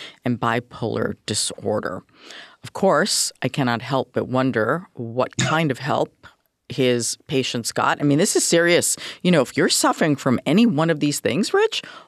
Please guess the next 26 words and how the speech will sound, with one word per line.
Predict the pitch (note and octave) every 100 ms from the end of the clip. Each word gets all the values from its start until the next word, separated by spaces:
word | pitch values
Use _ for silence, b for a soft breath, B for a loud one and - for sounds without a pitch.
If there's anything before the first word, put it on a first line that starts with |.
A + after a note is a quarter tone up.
| -
oh | B3+
my | C#4+ B2 -
gosh, | - G#3 - - - -
you | D#3+
know. | D3 A#2+ D3+ - B B B -
But | F3
that, | A3 A3+ - _
you | F3+
know, | E3
that's | D3+ F3+
another | E3 D#3+ D3
rabbit | D#3 C#3+ B2
hole. | C#3 - -
So | - - F#3+ F3 D#3+ D#3 D#3 B B -
in | A#3
addition | D#4 B3 G#3 G#3
to | F#3 F3+
his | D#3+
work | D3+ C3+ C3 C#3 -
in | C#3+
the |
mental | C3 C#3 D3+ C#3
health | C3 C3 A2
field, | - G2+ - -
Travis | - - F#2+ D3+ A3 - - _ -
was | B2+ C3 C3